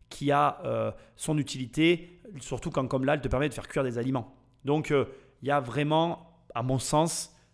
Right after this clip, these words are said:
euh, une possibilité qui n'est pas négligeable avec cette entreprise. Après,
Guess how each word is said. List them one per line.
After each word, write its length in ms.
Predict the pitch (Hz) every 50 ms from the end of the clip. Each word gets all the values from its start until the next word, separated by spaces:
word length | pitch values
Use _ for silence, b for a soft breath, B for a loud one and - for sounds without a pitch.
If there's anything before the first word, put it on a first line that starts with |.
| _ _ -
euh, 420 | 113 113 110 107 107 110 110 110 -
une 400 | - 117 120 131 127 127 131 117
possibilité 960 | - - 175 165 - - - 165 151 151 147 156 151 - - 165 165 160 156 160
qui 160 | - - 123
n'est 160 | 113 107 104
pas 380 | - - - 160 156 151 139 -
négligeable 640 | 135 139 147 156 143 135 143 147 127 151 156 143 127
avec 140 | 120 113
cette 140 | - 107 -
entreprise. 600 | 117 110 - 120 - - - 175 202 180 139 B B B B B B B B B
Après, 480 | - 120 - - - 151 151 170 170